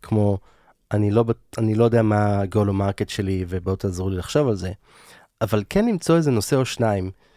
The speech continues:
שהם מעידים על כך ש-, you have an hypothesis. אתם חושבים שהמחיר צריך להיות, אה, אה, נגיד למשל, אה,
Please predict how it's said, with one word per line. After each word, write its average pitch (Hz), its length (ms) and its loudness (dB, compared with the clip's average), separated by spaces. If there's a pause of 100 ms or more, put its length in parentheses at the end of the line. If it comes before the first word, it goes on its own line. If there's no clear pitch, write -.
(200)
שהם 107 600 0 (200)
מעידים 110 480 0
על 135 100 2
כך 135 240 2
ש-, - 80 0 (1160)
you 139 100 0
have 214 160 4
an 208 80 2
hypothesis. 147 880 -2
אתם 107 180 0
חושבים 117 380 0
שהמחיר 127 500 0
צריך 110 320 -6
להיות, 127 360 0 (460)
אה, 104 360 0 (440)
אה, 98 240 -2 (420)
נגיד 95 300 -6
למשל, 110 460 -2 (400)
אה, 98 240 -2